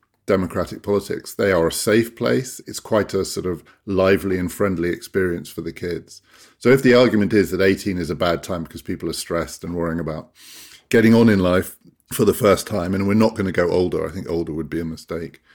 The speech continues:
I think school is the setting for this. Teachers, education is a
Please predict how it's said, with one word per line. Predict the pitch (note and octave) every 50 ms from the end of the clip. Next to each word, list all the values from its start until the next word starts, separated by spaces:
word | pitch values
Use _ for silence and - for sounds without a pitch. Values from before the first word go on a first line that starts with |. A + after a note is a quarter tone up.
| _ _ _ _ _ -
I | - C3
think | - E3 E3+ -
school | - - - - - D3+ D3+ C#3+ C3+ A#2+
is | A2 G#2+ -
the | A2 G#2
setting | - - B2+ A#2+ - - - F2 E2+
for | D#2+ - - F2
this. | F2 F2+ E2+ E2+ F2 - - - - - _ _ _ _ _ - - - _ _ _ _ _ _ _ _ _ -
Teachers, | - D3 C3 B2 - - B2 A2+ A2 G#2+ G#2 G2 - - - - _ _ _ _ _ _ -
education | B2 A2+ - A#2 A2+ - - A#2+ A2 G#2+ - - - F#2 F2+ F2+ F2+ F2 - _ _ _
is | - G#2+ F2
a | G2+